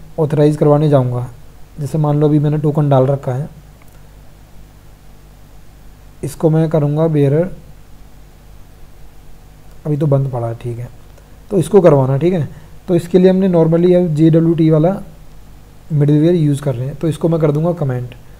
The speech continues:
कि अब मेरे को ये यूज़ नहीं करना, अब जो ये करना authorization, वो करनी है मेरे को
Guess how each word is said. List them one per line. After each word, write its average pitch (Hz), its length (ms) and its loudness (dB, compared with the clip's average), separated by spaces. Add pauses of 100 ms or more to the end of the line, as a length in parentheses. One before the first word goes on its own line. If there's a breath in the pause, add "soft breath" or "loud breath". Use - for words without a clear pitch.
(400 soft breath)
कि 196 100 -10 (120)
अब 160 100 4
मेरे 160 220 2
को 160 120 0
ये 156 220 2
यूज़ 156 240 -2
नहीं 143 220 -2
करना, 127 320 -8 (1600)
अब 165 160 -2
जो 160 200 0
ये 160 140 2
करना 151 340 -2
authorization, 147 540 0
वो 156 140 2
करनी 139 300 2
है 135 60 0
मेरे 135 160 -2
को 185 160 -2